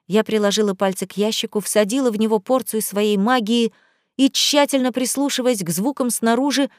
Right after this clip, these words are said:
начала представлять себе возникающую по запросу еду.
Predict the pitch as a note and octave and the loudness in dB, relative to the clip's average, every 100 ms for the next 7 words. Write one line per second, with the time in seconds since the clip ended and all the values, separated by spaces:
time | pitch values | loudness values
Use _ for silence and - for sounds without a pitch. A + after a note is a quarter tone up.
0 | _ _ G#3+ G#3+ A#3+ A#3+ A3+ A3+ - A3 | _ _ -6 -4 -2 -4 -4 -10 -4 -2
1 | A3+ A3+ - G#3 A3+ G3+ G3+ G#3 G#3+ G#3+ | -2 -2 -4 -2 0 0 0 0 2 2
2 | G3 A3 G#3 - F#3 F#3 F#3 E3+ F#3+ - | 0 -4 -4 -4 -4 -2 -4 -6 -4 -6
3 | F3+ F3 D3+ D3 | -4 -6 -6 -10